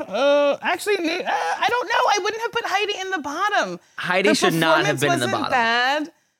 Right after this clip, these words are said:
Speaker 2: No.
Speaker 1: But then I guess Britta, I wouldn't put Britta in the bottom, I guess, because I did,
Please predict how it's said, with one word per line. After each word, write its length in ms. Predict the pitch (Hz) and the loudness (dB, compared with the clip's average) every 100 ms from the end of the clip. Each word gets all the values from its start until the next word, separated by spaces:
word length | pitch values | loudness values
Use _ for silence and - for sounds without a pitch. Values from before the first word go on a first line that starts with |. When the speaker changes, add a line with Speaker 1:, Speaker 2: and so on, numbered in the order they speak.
| _ - | _ -4
Speaker 2:
No. 220 | 160 151 | 0 4
Speaker 1:
But 140 | 277 | 4
then 140 | 302 339 | 4 4
I 100 | 349 | 4
guess 260 | 330 330 | 2 2
Britta, 380 | 226 196 247 254 | -2 2 4 4
I 200 | 277 220 | 4 6
wouldn't 240 | 233 262 277 | 6 4 0
put 160 | 302 | -2
Britta 180 | 233 240 | 0 0
in 100 | 247 | 2
the 60 | 247 | 0
bottom, 440 | 208 208 214 220 | 0 0 2 2
I 80 | 220 | 0
guess, 320 | 202 202 202 | 0 0 -2
because 300 | 220 208 208 | -4 -8 -6
I 100 | 180 | -4
did, 480 | 202 175 208 214 220 | -4 -4 -2 -2 -2